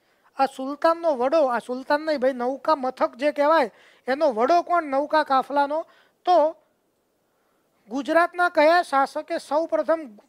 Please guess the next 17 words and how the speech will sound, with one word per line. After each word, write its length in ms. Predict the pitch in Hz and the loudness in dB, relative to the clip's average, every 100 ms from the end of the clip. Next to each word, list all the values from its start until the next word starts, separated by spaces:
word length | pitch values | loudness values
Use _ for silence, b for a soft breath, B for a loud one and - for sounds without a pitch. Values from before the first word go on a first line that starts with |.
| _ _ 233 | _ _ -2
દરિયામાં 600 | 247 285 330 339 320 233 | 0 2 0 2 0 2
લશ્કર, 420 | 269 - 359 349 240 | 0 -2 0 2 2
પદ્ધતિસર 680 | 277 233 349 359 302 330 | -4 -2 -4 -4 0 2
એક 140 | 330 311 _ | 2 0 _
પરમેનન્ટ 500 | 277 285 330 339 320 | -2 0 0 -2 0
લશ્કર 360 | 294 - 339 294 | 0 0 -2 2
રહે 180 | 233 311 | 4 4
જ, 140 | 294 175 _ _ _ - | 2 -6 _ _ _ -2
તો 60 | |
એવું 260 | 320 330 302 | 0 0 0
લશ્કર 380 | 277 - - 339 | -4 -2 0 4
રાખવાની 480 | 311 - 302 320 294 | 4 2 -4 -6 -6
શરૂઆત 340 | 302 311 311 | -2 -2 -2
અહમદ 340 | 285 240 302 - | -2 0 -2 -2
શાહના 360 | 285 294 294 | -2 0 -2
સમયથી 400 | 262 269 277 285 | -4 -4 -6 -4
થઈ. 220 | 240 302 | -2 -4